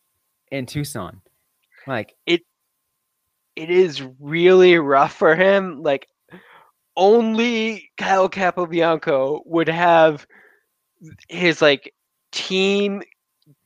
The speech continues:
Speaker 2: destroy their defenseman in a rebuild and yet somehow build it back. I don't want to say better, but
Speaker 1: Mm.
Speaker 2: uh, maybe.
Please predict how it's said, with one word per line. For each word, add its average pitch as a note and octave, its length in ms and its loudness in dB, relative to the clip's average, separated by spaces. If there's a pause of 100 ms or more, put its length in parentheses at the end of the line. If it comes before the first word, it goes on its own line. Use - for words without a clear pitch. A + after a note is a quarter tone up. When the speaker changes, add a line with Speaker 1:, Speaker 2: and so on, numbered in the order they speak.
Speaker 2:
destroy D#3+ 960 2
their F#3 180 4
defenseman D3 1080 -2 (400)
in F3 180 -4
a E3+ 80 0
rebuild C#3+ 760 -2 (400)
and D#3+ 140 -2
yet D3+ 240 -2
somehow F3 920 -2 (160)
build D#3+ 340 0
it F3 160 -2 (100)
back. D#3 600 -6 (1700)
I D#3 40 -2
don't G3 200 2
want B3 140 2
to F#3+ 80 0
say F3 300 0 (380)
better, A3+ 760 0 (260)
but D3+ 520 0 (960)
Speaker 1:
Mm. G3+ 520 -14 (520)
Speaker 2:
uh, G3+ 380 -4
maybe. F#3+ 880 0